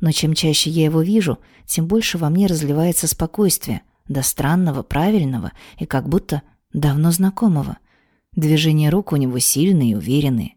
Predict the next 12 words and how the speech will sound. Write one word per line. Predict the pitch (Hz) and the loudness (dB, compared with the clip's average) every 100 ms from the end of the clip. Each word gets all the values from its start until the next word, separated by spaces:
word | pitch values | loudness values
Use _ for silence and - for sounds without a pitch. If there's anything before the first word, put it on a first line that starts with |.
| - | -4
но | 143 | -2
мягкие. | 156 196 151 - - 95 - _ _ | 0 2 0 -4 -10 -12 -12 _ _
Я | 202 196 | 2 2
остаюсь | - 190 - | 2 0 2
в | |
машине | 180 175 254 240 170 | 2 2 4 4 4
и | |
терпеливо | - 156 160 180 220 | 2 0 2 4 2
дожидаюсь | 170 156 156 175 170 170 | 2 0 2 2 0 0
возвращения | 156 160 147 - 196 175 | -2 0 0 2 4 4
друга | 147 151 156 | 2 0 2
мужа. | 135 110 - | 0 0 -4